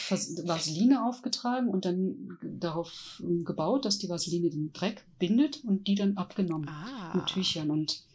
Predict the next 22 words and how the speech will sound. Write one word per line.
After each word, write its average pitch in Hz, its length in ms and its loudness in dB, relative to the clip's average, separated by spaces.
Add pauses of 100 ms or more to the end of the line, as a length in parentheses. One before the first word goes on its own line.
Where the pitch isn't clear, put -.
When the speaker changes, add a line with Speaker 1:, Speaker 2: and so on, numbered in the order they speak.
(200)
Speaker 1:
da 175 160 -2
hat 202 160 0
Elisabeth 190 480 2
schon 175 160 0
gesehen, 160 240 -4
das 147 160 -4
geht 156 160 -4
ja 151 120 0
gar 170 280 2
nicht. - 400 -2
Die 156 100 -4
Haut 170 240 -2 (360)
leidet 202 400 0
ja 151 80 -4
richtig 143 340 -10
darunter. 156 460 0
Speaker 2:
Ja. 214 160 -4
Speaker 1:
Und 190 320 2
sie 170 400 0
hat 196 140 0
irgendwann 185 420 2
gesagt, 196 360 2